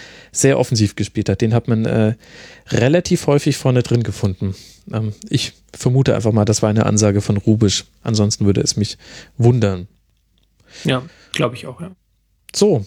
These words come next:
Speaker 1: und dann machen wir den Deckel drauf. Zwei zu zwei ging es dann aus. Horst Rubisch hat danach gesagt, ein geiles Spiel. Dazu gehören sicherlich auch die Umstände. Nicht nur, dass es eben die Olympischen Spiele waren, sondern eben auch, äh, Fritz-Walter-Wetter.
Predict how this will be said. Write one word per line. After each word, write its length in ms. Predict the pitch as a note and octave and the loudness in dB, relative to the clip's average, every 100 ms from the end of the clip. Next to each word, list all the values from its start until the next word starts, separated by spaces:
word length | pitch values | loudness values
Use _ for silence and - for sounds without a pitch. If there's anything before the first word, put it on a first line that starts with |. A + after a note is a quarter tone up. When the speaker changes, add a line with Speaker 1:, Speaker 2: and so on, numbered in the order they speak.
| - | -8
Speaker 1:
und 80 | C3+ | -2
dann 120 | C3 D3+ | 0 0
machen 140 | D#3+ | 0
wir 60 | D#3+ | 0
den 140 | C#3+ | 2
Deckel 240 | F#3 A#3+ | 2 0
drauf. 240 | E3+ A2 - | 0 -2 -2
Zwei 240 | - C3+ | 0 0
zu 140 | - F3 | 0 -2
zwei 240 | D3+ C3+ | 2 2
ging 180 | D#3 E3+ | 2 0
es 80 | - | 0
dann 160 | C3+ | -2
aus. 300 | A#2+ E3 - | 0 0 2
Horst 180 | C#3 - | -2 2
Rubisch 240 | D#3+ F#3 | 0 2
hat 100 | D3+ | 2
danach 240 | D3+ C#3 C#3+ | 2 0 0
gesagt, 300 | C#3 C#3 - | 0 0 -2
ein 100 | - | -2
geiles 360 | A2+ C3+ E3 | 0 0 0
Spiel. 500 | - C#3+ E3+ A3 G3+ D3 | -4 0 2 2 -2 -2
Dazu 320 | B2+ - C#3+ | -2 0 2
gehören 580 | C#3+ B2+ C#3+ C#3+ - C3+ | 4 4 2 0 -8 -8
sicherlich 540 | C#3 D#3+ D#3+ E3 D3+ - | -2 0 2 2 2 2
auch 180 | D3 | -2
die 300 | - C#3 C3+ - - - - - _ _ - | 0 2 2 0 -14 -20 -20 -20 _ _ -2
Umstände. 580 | F3 G#3+ - A2+ A2+ A2+ | 0 2 2 2 2 2
Nicht 260 | C3 F3+ - | 2 2 2
nur, 120 | C#3+ | 2
dass 180 | C#3 C3+ | 2 0
es 120 | B2 | 0
eben 220 | B2 A#2+ | 0 0
die 120 | B2+ | -2
Olympischen 480 | B2 C3+ D#3 D3 C3 | 2 0 0 -6 -4
Spiele 360 | - C#3+ E3+ D3 | 0 0 2 2
waren, 200 | C#3 B2+ | 2 2
sondern 320 | B2+ C3 B2 | 2 2 0
eben 200 | B2+ B2 | -2 0
auch, 360 | A#2+ A#2 - | 0 0 -2
äh, 260 | - A#2+ G#2 | -2 0 -2
Fritz-Walter-Wetter. 1200 | - - C#3+ - A2+ C3+ D#3 D3 D3 E3 E3 | -4 -2 0 2 4 2 2 2 2 2 0